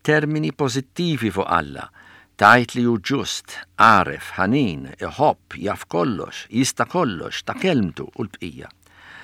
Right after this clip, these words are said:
Maimonide kien jgħid li dal-kliem ukoll għandna ninterpretawh negattivament, fis-sens li Alla mhux inġust, mhux iblaħ, mhux tirann,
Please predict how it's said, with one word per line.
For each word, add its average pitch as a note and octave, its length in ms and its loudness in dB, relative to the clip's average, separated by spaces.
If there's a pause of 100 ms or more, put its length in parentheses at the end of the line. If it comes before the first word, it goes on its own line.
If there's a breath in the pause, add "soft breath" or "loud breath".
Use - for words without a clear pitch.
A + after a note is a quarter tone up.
(220 loud breath)
Maimonide G3+ 720 8
kien C3+ 240 2
jgħid F#3+ 320 4
li C#3 80 0
dal-kliem D#3+ 600 2
ukoll E3+ 420 0
għandna D#3+ 480 2
ninterpretawh C#3 1040 2
negattivament, C3+ 1000 2 (420 soft breath)
fis-sens A#2 640 0
li A2 80 4
Alla G#2+ 380 4 (180)
mhux A#2 400 4
inġust, A#2 640 0 (320 loud breath)
mhux A#2+ 480 4
iblaħ, E2 400 -4 (160)
mhux A#2 320 4
tirann, G#2 560 0